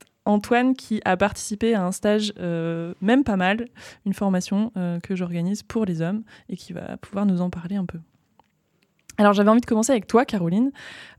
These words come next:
Euh, selon toi, donc toi qui travailles avec moi et qui travaille aussi sur les émotions avec des enfants et, euh, dans des ehpad, euh,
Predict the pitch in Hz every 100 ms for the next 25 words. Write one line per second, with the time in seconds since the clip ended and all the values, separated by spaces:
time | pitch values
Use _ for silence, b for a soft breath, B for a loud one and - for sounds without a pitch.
0 | 185 175 170 170 165 165 170 175 - -
1 | _ - B B B B _ _ - -
2 | 311 349 254 - 190 196 - - 196 175
3 | 220 - - 196 185 208 196 - 185 175
4 | 220 240 - 202 190 190 190 208 190 170
5 | 170 180 - 196 196 - 165 165 - 156
6 | 156 165 160 156 185 185 185 240 285 -
7 | B B B B - 185 175 170 165 165